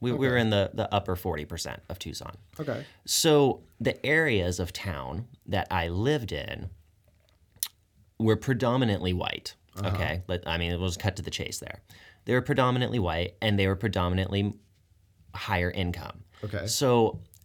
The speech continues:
Speaker 1: I feel that probably played a big role in why I never encountered any kind of crime growing up,
Speaker 2: Right.
Speaker 1: whether it be illegal immigrant or not. I just didn't encounter a lot of crime, period.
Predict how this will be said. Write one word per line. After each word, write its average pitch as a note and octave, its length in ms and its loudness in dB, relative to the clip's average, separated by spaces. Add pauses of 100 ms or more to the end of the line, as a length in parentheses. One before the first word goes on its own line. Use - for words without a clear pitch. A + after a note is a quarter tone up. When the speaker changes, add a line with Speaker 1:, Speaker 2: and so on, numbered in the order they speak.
(140)
Speaker 1:
I A2 120 4
feel A2 320 0
that G2 220 2
probably G#2 640 0
played F#2+ 580 -2
a F#2+ 80 -4
big F#2 280 -2
role F2+ 640 0 (160)
in F#2+ 300 0
why F2 300 2
I F#2 180 -2
never F2 280 -2
encountered E2+ 920 -6 (760)
any G2 280 4
kind F#2 460 -2
of D#2+ 420 -6 (500)
crime E2+ 480 -8 (180)
growing C#2 360 -8
up, - 240 -14 (140)
Speaker 2:
Right. G#2 140 -2
Speaker 1:
whether G#2 200 6
it G#2+ 120 4
be G#2 300 2
illegal A2 360 4
immigrant G#2 320 2
or E2+ 100 -2
not. E2+ 360 -4
I G2 120 4
just G#2 180 0
didn't F#2+ 180 2
encounter F2 380 -4
a D#2 80 -4
lot E2 160 -2
of - 60 -10
crime, D#2 380 -6
period. - 500 -6